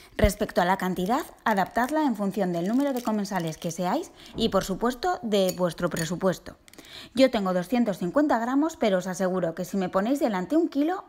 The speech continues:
vuela. Las tellinas son como pipas y una vez empiezas a comer no puedes parar.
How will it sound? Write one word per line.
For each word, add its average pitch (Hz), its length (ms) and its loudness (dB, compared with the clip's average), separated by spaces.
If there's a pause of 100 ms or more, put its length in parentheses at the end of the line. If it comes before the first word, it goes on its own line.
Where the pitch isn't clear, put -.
vuela. 202 380 2 (560)
Las 196 180 0
tellinas 269 380 2
son 302 160 2
como 240 240 2
pipas 170 420 -4
y 233 60 0
una 254 160 2
vez 190 180 0
empiezas 247 400 -2
a 254 100 -4
comer 302 320 0
no 349 160 0
puedes 196 280 0
parar. - 300 -10